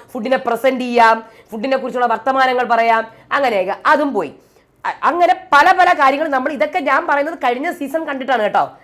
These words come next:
കഴിഞ്ഞ സീസൺ കണ്ടിട്ടാണ് ഞാനീ പറയുന്നത്. അപ്പൊ ഇതൊന്നും ഇവരെ കൊണ്ട് ഒരു എന്റർടൈൻമെന്റ് വാല്യൂസ് ഒന്നും ഇവർക്കില്ല. അപ്പൊ ഇന്ന് ആര്യനും ഷാനവാസും വഴക്ക് കഴിഞ്ഞ ശേഷം, ആ, റിയാസിന്റെ പുറകെയാണ് എല്ലാവരും നടക്കുന്നത്. റിയാസിന്റെ പുറകെയാണ് നിവിൻ കൂടുതൽ നടക്കുന്നത്. അപ്പൊ ഇവിടെ, ആ,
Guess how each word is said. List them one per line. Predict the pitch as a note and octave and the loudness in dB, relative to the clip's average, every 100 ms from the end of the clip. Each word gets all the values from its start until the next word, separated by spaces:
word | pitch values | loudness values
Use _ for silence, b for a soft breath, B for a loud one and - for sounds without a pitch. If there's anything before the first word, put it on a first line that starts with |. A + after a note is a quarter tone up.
| b | b
കഴിഞ്ഞ | b G#3+ A#3+ C#4 E4 | b -2 0 0 -2
സീസൺ | F#4+ D4 C#4+ E4 | -4 -6 -4 -4
കണ്ടിട്ടാണ് | D4+ C#4+ C#4 D4+ | -4 -4 -2 -2
ഞാനീ | D#4 C4+ C#4 | 0 0 0
പറയുന്നത്. | A#3+ A3 G3 C#3+ C3 b b b - | 0 0 -2 -6 -10 b b b -2
അപ്പൊ | C#4 | -2
ഇതൊന്നും | D4 G4+ F4 A4 F#4 | -4 -6 -4 -4 -2
ഇവരെ | E4 F#4+ | 0 -2
കൊണ്ട് | F#4+ F4 | -2 -4
ഒരു | F4 G4 B B - | -4 -6 B B -8
എന്റർടൈൻമെന്റ് | B3+ C#4 D#4+ F#4 F4+ F#4+ F4+ | -2 0 0 -2 -2 -2 0
വാല്യൂസ് | D#4+ D4+ E4 D4+ | 2 2 0 -6
ഒന്നും | C#4 D4+ | -6 -8
ഇവർക്കില്ല. | F4 A3+ A#3 G3 D3+ - b b | -6 -4 -4 -6 -6 -8 b b
അപ്പൊ | A#3+ D#4 | 0 0
ഇന്ന് | C4 C#4+ F4 F4 - b - | -4 0 2 0 -2 b -2
ആര്യനും | A#3 C4+ D4 F4+ | 2 4 2 -2
ഷാനവാസും | D#4+ D4 D4+ D4+ D#4 D4+ | -2 -2 0 -2 -2 0
വഴക്ക് | A#3+ B3+ D#4 | 0 0 0
കഴിഞ്ഞ | B3 B3+ | 0 0
ശേഷം, | C#4 A3 A3 A3+ E4 b b - | -2 -4 -2 -4 -4 b b -2
ആ, | G#3+ | -2
റിയാസിന്റെ | B3+ B3+ D#4+ F4+ F#4+ F#4+ | 0 2 4 4 2 0
പുറകെയാണ് | C#4 C4+ C#4+ C4 B3+ | 2 2 4 4 2
എല്ലാവരും | A#3 A#3+ A#3+ | 2 2 2
നടക്കുന്നത്. | G#3 G3+ G#3 G3 | -2 -2 -4 -6
റിയാസിന്റെ | A3+ E3 F#3 | -4 -6 -4
പുറകെയാണ് | A3 A#3 B3 B3 B3+ | -2 0 0 -2 -6
നിവിൻ | B3+ E4 C4 | -4 -4 -2
കൂടുതൽ | B3+ A#3+ | -2 -2
നടക്കുന്നത്. | A3 F#3+ F#3+ G#3 - b b b | -2 -4 -4 -6 -10 b b b
അപ്പൊ | B3+ D#4 | -2 -2
ഇവിടെ, | C4+ F4+ D4+ - - _ _ _ _ _ _ _ _ _ - | -2 0 0 -2 -10 _ _ _ _ _ _ _ _ _ -6
ആ, | F#3 F3+ | -2 -2